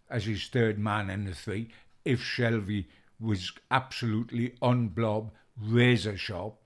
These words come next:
not just match fit, et cetera. And if he doesn't, I think he might well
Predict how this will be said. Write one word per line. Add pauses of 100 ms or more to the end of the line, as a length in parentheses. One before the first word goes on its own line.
(180)
not
just
match
fit, (300)
et
cetera. (200)
And
if
he
doesn't,
I
think
he
might
well